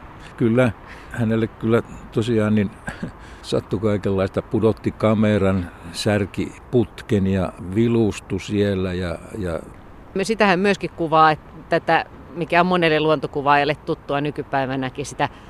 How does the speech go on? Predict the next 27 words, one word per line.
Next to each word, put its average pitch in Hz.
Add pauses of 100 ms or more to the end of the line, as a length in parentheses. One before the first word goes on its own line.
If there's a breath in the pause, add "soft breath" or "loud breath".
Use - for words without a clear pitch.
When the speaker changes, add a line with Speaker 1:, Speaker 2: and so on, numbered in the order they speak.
(220 loud breath)
Speaker 2:
piilokojussa 175
odottelua 143
ja, 131 (240)
ja 113
Speaker 1:
Joo. 190
Speaker 2:
kun 165
ei 170
tapahdu 165
mitään 175
ja 147
sit 170
kun 147
selkänsä 139
kääntää, 131
niin 123
eikö 127
sit 131
just -
tapahdu? 151 (640 loud breath)
Speaker 1:
Joo, 120 (340 loud breath)
Kokkohan 104 (240)
rakensi 113 (220)
Enso 127
Pahvista 107 (140)
näitä 104 (120)
piilokoppeja 107
sinne 101